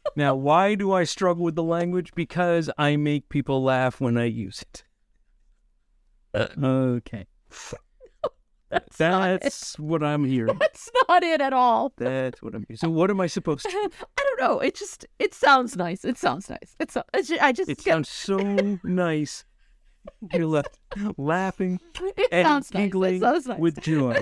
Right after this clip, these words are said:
Speaker 1: <laughs>
Speaker 2: With joy.
Speaker 1: I, I do. I like to hear it. So it catches me off guard every time you <laughs>
Speaker 2: I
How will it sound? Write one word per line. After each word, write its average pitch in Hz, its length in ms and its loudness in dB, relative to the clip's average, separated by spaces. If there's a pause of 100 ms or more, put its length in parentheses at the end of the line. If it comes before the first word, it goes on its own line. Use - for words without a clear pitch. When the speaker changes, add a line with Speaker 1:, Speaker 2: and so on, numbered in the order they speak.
(160)
Speaker 1:
<laughs> - 180 -2
Speaker 2:
With 165 200 -4
joy. 190 440 0
Speaker 1:
I, 339 180 2
I 320 120 0
do. 339 240 0
I 214 120 4
like 233 200 -2
to 359 120 -4
hear 233 280 0
it. - 180 -4
So - 100 0
it 269 140 2
catches 359 420 -4
me 233 140 -2
off 233 180 2
guard 185 300 2
every 247 220 -2
time 247 320 2
you 262 200 -4
<laughs> - 80 -12
Speaker 2:
I 466 220 -2